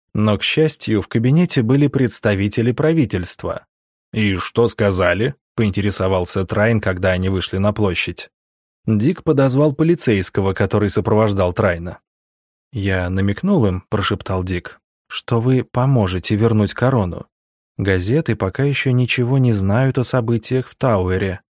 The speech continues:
Власти готовы заплатить любую цену, только бы сведения о короне не просочились в прессу».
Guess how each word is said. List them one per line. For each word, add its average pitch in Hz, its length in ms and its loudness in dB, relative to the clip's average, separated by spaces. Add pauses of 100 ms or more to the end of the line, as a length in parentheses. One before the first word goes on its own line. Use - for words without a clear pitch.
(340)
Власти 101 540 -2
готовы 107 460 0
заплатить 98 680 -2
любую 104 460 0
цену, 98 480 0
только 95 320 -2
бы 95 120 0
сведения 98 560 0
о 101 140 -8
короне 101 680 0
не 110 160 0
просочились 110 800 -2
в - 100 -16
прессу». - 640 0